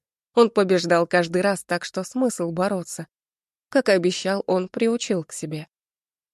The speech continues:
Я жаждала его прикосновений, сходила с ума в умелых руках. Утешала себя, что сдаюсь лишь в постели. Это физиология, вот и все.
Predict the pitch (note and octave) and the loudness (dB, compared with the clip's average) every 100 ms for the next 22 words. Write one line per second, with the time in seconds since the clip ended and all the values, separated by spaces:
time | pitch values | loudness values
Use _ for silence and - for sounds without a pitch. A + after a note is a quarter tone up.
0 | - G#3 G3+ F3 G3+ F#3+ F3 F3+ F3 F3+ | -4 4 4 6 4 4 2 0 2 0
1 | F3 G3 - F3+ F#3 F#3 A3 F#3+ - G#3 | 0 -2 -6 -4 -2 2 2 0 0 0
2 | G#3 G#3+ - A3 A#3+ F3+ E3+ E3 E3+ F#3+ | 2 0 0 -2 0 0 -2 -4 -4 -4
3 | - E3 - _ _ _ _ _ _ _ | -4 -6 -8 _ _ _ _ _ _ _
4 | _ _ - A#3 B3 D#4 B3 A3 A3 A3+ | _ _ -4 0 2 4 4 2 0 -2
5 | - A3+ G3+ G#3+ B3 - A3 A3 - - | 0 -2 0 0 0 -2 -4 -4 -8 -8
6 | A#3+ - - E3 D3+ D3+ _ _ - F#3+ | -8 -8 -8 -8 -8 -14 _ _ 0 2
7 | F#3 F#3 G3 G3 A#3+ G#3 D#3+ E3+ D#3 E3+ | 2 2 2 2 2 2 2 -2 -2 -6
8 | F#3 G#3 - D#3 | -6 -8 -10 -12